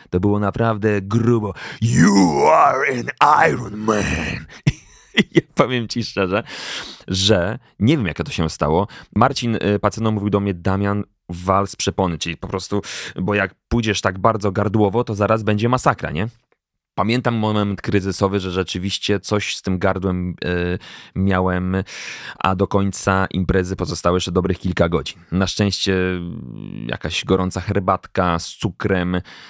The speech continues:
absolutnie nie żaden, y, y, zimny drink, y,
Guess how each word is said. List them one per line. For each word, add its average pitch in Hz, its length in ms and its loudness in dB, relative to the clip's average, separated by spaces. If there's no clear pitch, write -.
absolutnie 95 540 0
nie 95 200 2
żaden, 87 540 0
y, 87 380 0
y, 87 80 -4
zimny 95 420 0
drink, 98 480 0
y, 98 260 0